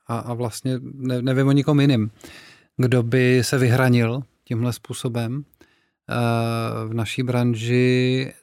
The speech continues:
tak se mi, i když už jsem to přestal dělat, tak se mi vlastně jako nezastavil ten proud a těch lidí z managementu těch nadnárodních korporací, a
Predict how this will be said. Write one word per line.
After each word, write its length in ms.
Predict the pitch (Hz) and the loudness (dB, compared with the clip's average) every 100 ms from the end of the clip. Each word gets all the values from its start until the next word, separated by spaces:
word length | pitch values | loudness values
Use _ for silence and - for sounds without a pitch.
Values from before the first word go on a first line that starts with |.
| _ | _
tak 180 | - 120 _ - - | -6 -6 _ -16 -12
se 320 | - - 131 | -12 -2 0
mi, 500 | 131 135 135 135 135 | 2 2 0 0 0
i 140 | 120 | -2
když 260 | 120 131 - | -4 -4 -4
už 120 | 131 | -4
jsem 120 | 139 | -2
to 100 | 135 | -2
přestal 340 | 135 123 - 139 | -4 -6 -4 -2
dělat, 280 | 123 120 123 | 0 -2 -2
tak 160 | 107 | -8
se 140 | - 127 | -6 -4
mi 140 | 127 | -4
vlastně 680 | 123 120 - - 131 131 131 131 127 139 139 | -4 -6 -10 -6 -4 -2 -4 -6 -10 -16 -14
jako 360 | 127 - 135 127 | -14 -8 -8 -8
nezastavil 640 | 127 135 131 123 143 135 135 | -6 -2 -2 -2 -2 -2 -2
ten 200 | 143 139 | -4 -2
proud 360 | 131 131 143 - - _ _ _ _ _ - | 0 -2 -2 -10 -20 _ _ _ _ _ -4
a 280 | 123 120 120 113 | 0 0 0 -2
těch 240 | 143 - | -4 0
lidí 300 | 131 127 139 | -2 0 0
z 60 | 127 | 0
managementu 1120 | 127 131 123 131 127 135 135 135 135 139 131 | 2 2 2 0 0 0 2 2 0 -2 -4
těch 120 | - 127 | -4 -2
nadnárodních 540 | 131 127 127 131 135 | 0 0 0 0 -2
korporací, 800 | - 127 123 131 120 - 131 147 _ _ _ _ _ _ - | -2 -6 -2 -2 -2 -6 -6 -8 _ _ _ _ _ _ -6
a 680 | 123 120 120 117 117 117 | -2 0 0 0 0 -2